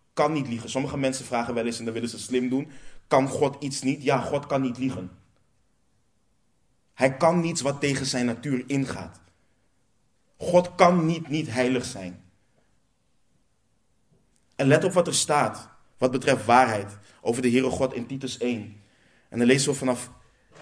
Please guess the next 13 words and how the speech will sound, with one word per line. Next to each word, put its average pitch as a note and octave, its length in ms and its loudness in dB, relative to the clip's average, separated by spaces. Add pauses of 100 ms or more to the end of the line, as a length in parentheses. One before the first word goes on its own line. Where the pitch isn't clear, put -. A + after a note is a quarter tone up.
(120)
dan C3 120 8
lezen C#3 200 4
we C3 60 -4
versen C#3 280 0
één C3+ 160 2
en A#2+ 120 0
twee. G2+ 360 -2
Dus A2+ 200 -10
dan A#2 260 -6
opent D3 320 4
Paulus C#3 280 2
zijn A#2+ 360 -2
brief. - 460 -6